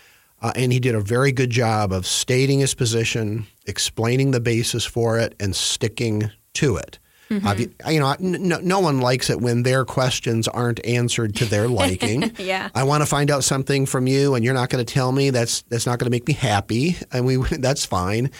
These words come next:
Speaker 1: Um, but Kavanaugh took a, a, a principled position. It's a position that's consistent with every Supreme Court nominee that's come before the committee. And it's one that he has to take because he is already a sitting judge, and he really did. He really does prize his impartiality, and he protected it,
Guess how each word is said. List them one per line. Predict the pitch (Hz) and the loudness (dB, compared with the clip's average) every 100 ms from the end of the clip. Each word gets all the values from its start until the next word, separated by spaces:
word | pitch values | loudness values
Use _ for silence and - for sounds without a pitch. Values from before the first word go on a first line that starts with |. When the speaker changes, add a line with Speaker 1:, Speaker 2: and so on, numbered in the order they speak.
| - - - _ - | -20 -20 -20 _ -4
Speaker 1:
Um, | 131 123 107 | 0 0 0
but | 127 - | -2 0
Kavanaugh | 143 139 127 | 2 2 2
took | 135 - | 0 -2
a, | 92 - | -6 -4
a, | 120 107 104 | -4 -4 -6
a | - | -6
principled | - 143 143 139 151 147 | -2 0 0 0 0 0
position. | 139 117 113 123 113 104 | -2 0 0 -2 -2 -4
It's | - 104 | -6 -6
a | 113 | -6
position | 107 104 107 - 101 | -4 -2 -2 -2 -4
that's | 90 | -6
consistent | - - 95 - 117 - 101 | -10 -6 -4 -2 -2 -2 -2
with | 101 - | -4 -2
every | 113 123 131 | -2 0 0
Supreme | 117 131 113 | -2 -2 -2
Court | 107 104 | -2 -2
nominee | 92 95 95 95 | -2 -2 -2 -2
that's | 90 95 - | -2 -4 -4
come | 107 98 | -4 -4
before | 95 104 95 | -4 -4 -4
the | 92 | -4
committee. | - 104 92 92 90 - - - _ _ - | -4 -2 0 0 -2 -8 -20 -20 _ _ -4
And | 143 147 | 0 2
it's | 139 | 2
one | 156 143 | 0 2
that | 120 | 2
he | 135 | 0
has | 123 113 - | 2 0 -2
to | 123 | -4
take | 135 101 - | -2 -2 -2
because | 95 120 104 | -4 -2 0
he | 120 | 0
is | 113 | 0
already | 104 92 101 92 | 0 0 0 -2
a | 80 | -2
sitting | - 101 90 85 | -2 -2 -2 -4
judge, | - 64 - | -8 -10 -12
and | - | -6
he | 90 104 | -2 -2
really | 101 98 92 | -2 -2 -4
did. | 98 107 - | -2 -4 -2
He | 139 | 0
really | 160 151 | 2 2
does | 113 - | 0 0
prize | 123 98 95 | -2 0 0
his | 92 | 0
impartiality, | 104 98 110 101 117 98 104 101 104 | -2 0 -2 -2 -2 0 0 0 -2
and | - 107 | -2 -2
he | 139 | -2
protected | - - 135 135 - 87 | -4 -4 -2 -2 -2 -2
it, | 95 - | -2 -4